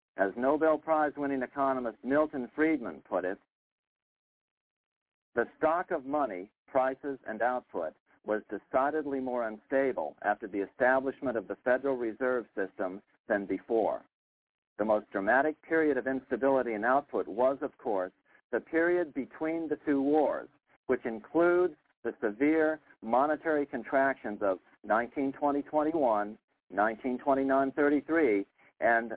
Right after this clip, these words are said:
nineteen thirty-seven thirty-eight. No other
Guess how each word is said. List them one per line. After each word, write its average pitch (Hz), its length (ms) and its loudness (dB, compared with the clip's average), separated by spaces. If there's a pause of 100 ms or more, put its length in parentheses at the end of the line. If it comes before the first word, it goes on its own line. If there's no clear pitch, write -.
nineteen 135 600 0
thirty-seven 110 800 0
thirty-eight. 95 600 -2 (880)
No 151 320 2
other 135 300 0